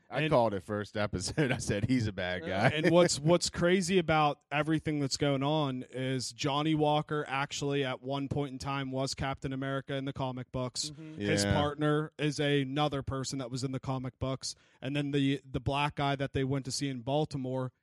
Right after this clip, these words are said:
Speaker 2: he at one time was also Captain America in the comic books.
Speaker 3: Yeah.
Speaker 2: So it's cool that they're
Speaker 1: Yeah.
Speaker 2: wrapping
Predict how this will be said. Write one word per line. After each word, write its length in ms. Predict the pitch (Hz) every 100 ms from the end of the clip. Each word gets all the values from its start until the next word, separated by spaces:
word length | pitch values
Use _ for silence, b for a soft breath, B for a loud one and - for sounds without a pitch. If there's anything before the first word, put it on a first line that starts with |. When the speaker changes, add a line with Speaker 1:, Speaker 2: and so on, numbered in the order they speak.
| -
Speaker 2:
he 260 | 120 185 160
at 140 | 131
one 240 | 139 135
time 280 | 131 135 131
was 140 | 127 -
also 460 | 131 131 - 123
Captain 400 | - 123 123 127
America 520 | 123 123 123 117 113 113
in 80 | 120
the 80 |
comic 400 | 120 120 113 113
books. 380 | - 104 - -
Speaker 3:
Yeah. 60 | - B B
Speaker 2:
So 140 | -
it's 100 | 185
cool 160 | - 226
that 140 | 220 117
they're 120 | 117
Speaker 1:
Yeah. 80 | 113 113
Speaker 2:
wrapping 300 | 113 175 147